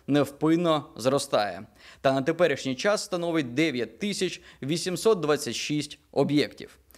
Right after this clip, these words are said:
Однак незламні харків'яни продовжують мужньо боронити свою землю. Команда президента України, уряд, парламент, З С У, прості громадяни та численні міжнародні партнери. Продовжуємо тримати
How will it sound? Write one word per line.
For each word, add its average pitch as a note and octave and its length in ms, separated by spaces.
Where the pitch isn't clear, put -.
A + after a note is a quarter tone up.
Однак C3+ 380
незламні D3+ 560
харків'яни E3+ 800
продовжують D#3 800
мужньо C#3 440
боронити D3+ 640
свою B2+ 400
землю. G2+ 400
Команда C3+ 440
президента A#2+ 560
України, D#3 680
уряд, F3 480
парламент, D3+ 600
З B2 100
С B2+ 300
У, G3 220
прості F3 520
громадяни D3 640
та C#3+ 180
численні F3+ 680
міжнародні D#3+ 540
партнери. C3 580
Продовжуємо E3+ 1000
тримати C3+ 640